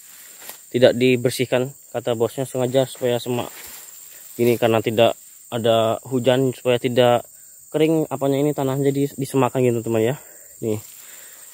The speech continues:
Gitu, teman-teman, ya. Ini, teman-teman, penampakan buahnya tuh.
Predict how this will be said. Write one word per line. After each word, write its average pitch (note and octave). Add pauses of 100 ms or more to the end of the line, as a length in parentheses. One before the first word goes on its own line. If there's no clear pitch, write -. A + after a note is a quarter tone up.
(760)
Gitu, A#2
teman-teman, A2
ya. A2 (1700)
Ini, E3
teman-teman, D#3+
penampakan C#3+
buahnya C#3 (160)
tuh. D3